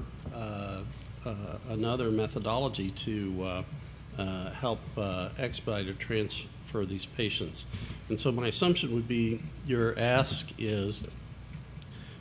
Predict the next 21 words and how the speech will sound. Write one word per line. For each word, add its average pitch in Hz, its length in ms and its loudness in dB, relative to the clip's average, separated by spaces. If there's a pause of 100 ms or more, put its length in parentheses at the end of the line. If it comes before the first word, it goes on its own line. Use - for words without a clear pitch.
(160)
because 113 480 2
you're 123 300 4
tasked 120 460 2
with 117 140 -2
trying 110 260 2
to 113 60 4
put - 240 6
together 110 420 2
a - 60 -4
transport 127 500 2
plan, 104 320 0 (480)
is 117 320 4
to 117 220 4
ask 123 240 6
from 117 180 0
help 117 280 2
from 120 260 2
the 117 100 4
racs. 123 580 4 (600)
Um, 110 460 4 (120)
Houston 135 520 6